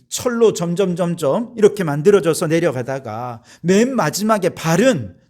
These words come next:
철과 진흙이 합성되어서 만들어져 있습니다. 철과 진흙은 근데 섞일 수가 있습니까? 섞일 수가 없죠. 그만큼 부서지기 쉽다는 뜻입니다. 즉, 신상 자체는 뭐 금으로, 은으로,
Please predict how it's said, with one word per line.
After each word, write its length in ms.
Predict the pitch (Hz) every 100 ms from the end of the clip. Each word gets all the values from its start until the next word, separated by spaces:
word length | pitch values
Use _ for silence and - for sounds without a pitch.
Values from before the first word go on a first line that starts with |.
| _
철과 680 | - 226 226 220 208 202 202 - -
진흙이 680 | - 151 180 233 220 233 226 -
합성되어서 600 | 262 262 262 240 190 170
만들어져 420 | 135 123 131 120
있습니다. 540 | 101 - 90 - - _ _ _ _ _ - -
철과 420 | - - 285 277 277
진흙은 400 | 220 214 233 202
근데 240 | 185 185
섞일 500 | - - 185 185 262
수가 200 | 247 196
있습니까? 680 | 139 175 190 180 165 240 _ _
섞일 400 | - 233 226 294
수가 220 | - 240
없죠. 720 | 180 - - 123 156 131 107 110 _ _ _ _ _ _ _ -
그만큼 440 | - 262 269 262 233
부서지기 520 | - 151 190 214 214
쉽다는 580 | - - 135 180 175 208
뜻입니다. 760 | 156 - 127 98 90 - 107 _ _ _ _ _ _ _ - -
즉, 160 | 262
신상 480 | - 208 196 240 254
자체는 720 | - 196 - 240 185 247 156
뭐 260 | 139 175 -
금으로, 640 | - 185 196 196 175 208
은으로, 320 | 220 202 170